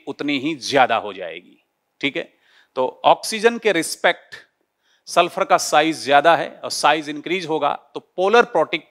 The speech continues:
मीडियम में न्यूक्लियोफिलिसिटी भी इंक्रीज हो जाएगी। तो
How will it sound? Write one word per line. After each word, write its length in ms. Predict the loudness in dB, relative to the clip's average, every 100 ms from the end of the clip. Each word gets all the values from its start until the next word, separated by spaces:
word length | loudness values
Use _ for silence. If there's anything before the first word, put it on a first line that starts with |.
| -6
मीडियम 300 | -2 -2 -2
में 280 | -4 -6 -8 -18 _
न्यूक्लियोफिलिसिटी 840 | -2 -2 2 2 2 -2 -2 -4 -4
भी 140 | -4 -6
इंक्रीज 500 | -6 -10 -4 -2 -2
हो 60 | 0
जाएगी। 380 | 2 0 -4 -10 _
तो 100 | -20